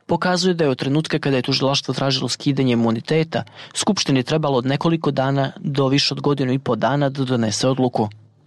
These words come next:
I dok se čeka odluka Skupštine u ovom slučaju, Agencija za sprečavanje korupcije ovog mjeseca utvrdila da je Kovačević prekršio zakon o sprečavanju korupcije, jer je istovremeno poslanik u crnogorskom parlamentu i predsjednik opštine Nikšić.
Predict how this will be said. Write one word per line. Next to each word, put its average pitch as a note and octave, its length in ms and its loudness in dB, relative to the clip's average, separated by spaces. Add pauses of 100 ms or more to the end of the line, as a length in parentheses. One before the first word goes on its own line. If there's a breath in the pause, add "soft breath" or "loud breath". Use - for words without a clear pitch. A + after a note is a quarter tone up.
(320)
I D3 100 2
dok C#3 160 2
se - 120 0
čeka F3+ 320 -2
odluka D#3+ 300 0
Skupštine D3 460 -2
u B2+ 140 2
ovom C3 220 0
slučaju, C3+ 520 -2 (220)
Agencija F3 380 2
za D#3 120 -2
sprečavanje C#3+ 520 0
korupcije C#3+ 500 2
ovog B2+ 180 0
mjeseca C#3+ 400 -2
utvrdila D3 460 2
da C3 120 0
je B2+ 60 2
Kovačević C3+ 600 -4
prekršio C#3 440 0
zakon B2+ 320 0
o B2 40 -2
sprečavanju C3 520 0
korupcije, C3 600 0 (500 loud breath)
jer G3+ 140 4
je D#3 80 4
istovremeno C#3 520 0
poslanik D3 500 -2
u C#3 60 2
crnogorskom C3 600 0
parlamentu B2+ 680 2 (280 loud breath)
i G3+ 100 2
predsjednik C#3 500 0
opštine C3 380 0
Nikšić. D3 480 0